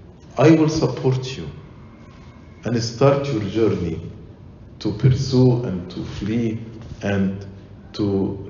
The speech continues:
fight the good fight." And here actually we can lay hold on eternal life, to which all of us are called and have confessed the good confession. May the Lord help all of us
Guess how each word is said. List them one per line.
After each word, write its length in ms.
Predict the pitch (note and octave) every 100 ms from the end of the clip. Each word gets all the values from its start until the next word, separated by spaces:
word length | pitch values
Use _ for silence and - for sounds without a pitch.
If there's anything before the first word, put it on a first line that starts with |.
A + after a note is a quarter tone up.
| -
fight 380 | - G#2+ F#2+ F2
the 80 | D#2+
good 220 | E2 -
fight." 220 | - C2+ - - - - - - - - - - -
And 160 | G2+ F#2
here 340 | F2+ C3 C#3 -
actually 520 | G2+ - F2+ E2+ F2+ - - - - - -
we 520 | G2 G2+ G#2 G2+ - -
can 320 | G2 F#2 F#2+
lay 300 | C3+ C3+ G2+
hold 560 | A2 A2+ G#2 - - - - - -
on 160 | F#2
eternal 560 | F#2 F#2+ A#2 G2+ F#2 F2
life, 500 | E2 F2 E2 D#2+ - - - - -
to 60 | F#2
which 460 | F#2 G2 - - - -
all 160 | B2 A#2+ F#2+
of 100 | F#2
us 300 | F2 - - - - - -
are 180 | F2 - -
called 440 | F#2+ E2+ D2 - - - - -
and 180 | E2
have 240 | E2 F#2 -
confessed 540 | F2 - F2 - -
the 60 | D#2+
good 220 | - -
confession. 440 | - C2 - - - - - - - - - A#2
May 140 | C#3+
the 140 | C3
Lord 300 | - C3 B2+ -
help 440 | A#2+ A2 - -
all 140 | G2+
of 140 | F2+ -
us 360 | - - -